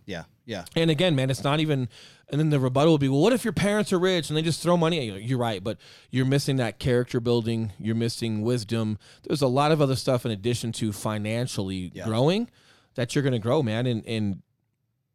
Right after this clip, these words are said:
Speaker 2: the reason why I'm like that is I think pe-, everyone kinda needs a dose of that in their life. And for me, in my head, I'm opposite from everyone else. Like, you, you know, some people wanna play nice and like, "Oh, yeah, man, like,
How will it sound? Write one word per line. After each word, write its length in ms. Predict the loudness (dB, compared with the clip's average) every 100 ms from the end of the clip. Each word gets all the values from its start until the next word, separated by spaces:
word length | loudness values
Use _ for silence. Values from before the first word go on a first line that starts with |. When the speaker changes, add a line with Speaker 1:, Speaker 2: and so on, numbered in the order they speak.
| -4
Speaker 2:
the 140 | 2
reason 360 | 4 4 4 4
why 180 | 4 4
I'm 120 | 2
like 260 | 2 -2 -4
that 280 | -8 -10 -14 -20 _ _ _ _ _ _ _ _ _ -6
is 400 | -2 0 0 -2
I 160 | -4
think 240 | -2 -2 -2
pe-, 260 | 0 0 -2 -10 -6
everyone 380 | 2 4 6 4
kinda 240 | 2 0
needs 180 | 0 0
a 40 | 0
dose 280 | 2 2
of 60 | 0
that 120 | -2
in 60 | -2
their 100 | 0
life. 320 | 0 0 -4 -12 -20 -20 _ _
And 120 | -2 0
for 140 | 2
me, 260 | 4 4 2
in 200 | 2 2
my 220 | 4 4
head, 180 | 4 4
I'm 160 | 2
opposite 540 | 4 2 2 0 0 0
from 160 | -2
everyone 260 | 0 0 2
else. 220 | 2 2
Like, 180 | -2 -6
you, 60 | -2
you 100 | 0
know, 100 | 2
some 180 | 2 2
people 200 | 4 4
wanna 180 | 2
play 200 | 2 0
nice 280 | 2 2 0
and 80 | -2
like, 120 | -4
"Oh, 220 | 2 2 2
yeah, 200 | 0 0
man, 240 | 0 0
like, 260 | 0 0